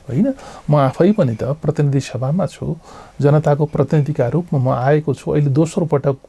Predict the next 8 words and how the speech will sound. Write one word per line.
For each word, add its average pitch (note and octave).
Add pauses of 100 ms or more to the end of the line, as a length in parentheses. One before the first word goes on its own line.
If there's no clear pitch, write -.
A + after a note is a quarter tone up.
(360)
रूपन्देहीको C#3+
निर्वाचन C3+
क्षेत्र -
नम्बर C3+ (160)
एकबाट F3 (540)
प्रतिनिधित्व C3
गरेको A#2
छु। -